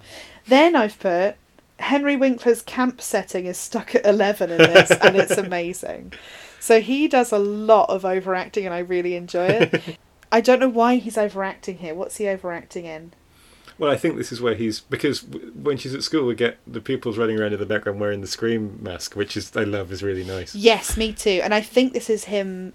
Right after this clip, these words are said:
Speaker 1: having a go at them, and then we go to her in the bathroom separately to that,
Speaker 2: Yeah.
Speaker 1: don't we?
Speaker 2: Yes, because this is where he says, "I'm expelling you, but I wish we could cut you open
Speaker 1: Cut
Speaker 2: and
Speaker 1: you
Speaker 2: sh-,
Speaker 1: open
Speaker 2: cut
Speaker 1: and
Speaker 2: you open."
Speaker 1: gut
Speaker 2: And
Speaker 1: you.
Speaker 2: then, and then he tries on the mask, and I think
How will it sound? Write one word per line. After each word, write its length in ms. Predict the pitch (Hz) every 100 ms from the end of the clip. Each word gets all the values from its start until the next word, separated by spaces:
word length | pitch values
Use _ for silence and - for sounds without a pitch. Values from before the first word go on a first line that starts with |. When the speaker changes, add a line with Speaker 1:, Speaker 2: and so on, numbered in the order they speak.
| -
Speaker 1:
having 320 | 202 185 180
a 40 |
go 240 | 175 185 175
at 140 | -
them, 160 | 165 165
and 180 | 190 180
then 240 | 190 214
we 100 | 190
go 280 | 185 175 170
to 460 | 170 - 170 165 165
her 240 | 190 180
in 100 | 170
the 80 | 160
bathroom 480 | 165 160 160 165 156
separately 500 | - 170 - 131 151
to 120 | -
that, 120 | - 120
Speaker 2:
Yeah. 120 | 107 - _ _
Speaker 1:
don't 220 | 185 160
we? 160 | 147 135
Speaker 2:
Yes, 300 | 120 113 - - - -
because 640 | - - 123 107 - - - _ _
this 240 | 135 -
is 120 | 123 -
where 280 | 113 110
he 100 | 95
says, 460 | 107 110 104 92 -
"I'm 160 | - 110
expelling 360 | 107 - 110 101
you, 100 | 92
but 180 | 101
I 60 | 101
wish 380 | 95 101 - -
we 100 | 95
could 160 | 101 87 _ _ -
cut 140 | 123 110
you 80 | 107
open 60 |
Speaker 1:
Cut 140 | - 98
Speaker 2:
and 80 | 98
Speaker 1:
you 60 | 101
Speaker 2:
sh-, 20 |
Speaker 1:
open 160 | 196 208 175
Speaker 2:
cut 60 |
Speaker 1:
and 60 | 120
Speaker 2:
you 140 | 120
open." 300 | 135 143 110 -
Speaker 1:
gut 220 | 208 -
Speaker 2:
And 100 | 131
Speaker 1:
you. 60 | 123
Speaker 2:
then, 340 | 131 131 131
and 100 | 135
then 160 | 127 135
he 80 | 127
tries 300 | - 131 123
on 120 | 123
the 80 | 120
mask, 320 | 139 120 -
and 120 | 147
I 80 | 165
think 440 | 160 117 104 -